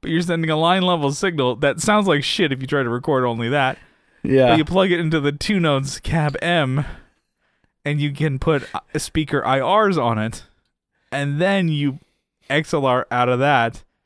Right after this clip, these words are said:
Speaker 1: and you get what your amp would sound like with speaker I Rs. They're not the same as speakers, whatever. I think they sound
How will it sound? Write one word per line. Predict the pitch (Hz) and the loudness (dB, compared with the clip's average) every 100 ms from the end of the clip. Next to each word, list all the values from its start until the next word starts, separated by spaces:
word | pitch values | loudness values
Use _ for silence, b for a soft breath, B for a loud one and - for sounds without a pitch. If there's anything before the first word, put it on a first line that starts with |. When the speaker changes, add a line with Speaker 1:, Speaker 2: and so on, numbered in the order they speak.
| _ _ _ - | _ _ _ -8
Speaker 1:
and | 131 | -4
you | 120 | -4
get | 120 117 107 _ _ _ _ _ | 0 -2 -2 _ _ _ _ _
what | 147 123 123 | -6 -2 -2
your | 120 | -2
amp | 107 113 117 | -4 -4 -4
would | 117 | -6
sound | - 113 113 | -4 -2 -2
like | 107 110 131 | -2 -4 -4
with | 131 131 - - _ _ _ _ _ _ | -4 -4 -6 -20 _ _ _ _ _ _
speaker | - - 247 202 190 - | -20 -6 -4 -2 0 2
I | 139 135 | 2 2
Rs. | 104 95 90 - _ _ _ _ _ _ 143 | 0 -2 -8 -18 _ _ _ _ _ _ -12
They're | 160 180 | -6 -2
not | 180 180 | 2 0
the | 156 | 0
same | 175 151 | -2 -2
as | 143 | -2
speakers, | 139 131 135 120 | -2 -2 0 0
whatever. | 120 120 123 | 0 0 2
I | 135 | 0
think | 131 117 | 0 -2
they | 117 | -4
sound | 117 131 117 107 | -4 -4 -4 -6